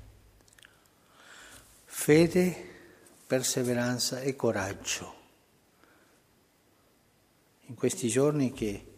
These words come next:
è necessario pregare e pregare di più. Pensiamo se noi preghiamo così,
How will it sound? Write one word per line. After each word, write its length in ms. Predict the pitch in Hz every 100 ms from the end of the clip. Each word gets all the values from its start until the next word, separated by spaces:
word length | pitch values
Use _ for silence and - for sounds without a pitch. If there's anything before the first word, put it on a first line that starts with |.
| - - _ _ _ _ _ _
è 120 | 123
necessario 560 | 127 123 113 - 135 131
pregare 600 | 135 117 120 117 113 107
e 60 | 110
pregare 520 | 110 104 110 107 104
di 160 | 101
più. 280 | 98 101 95 92 - - _ - - _ _ _ _ _ _ _ _ _ _ _ _ _ _ _
Pensiamo 480 | 120 117 156 156 151
se 160 | -
noi 200 | 127 143
preghiamo 520 | 143 131 117 123 127
così, 480 | 127 120 - - 92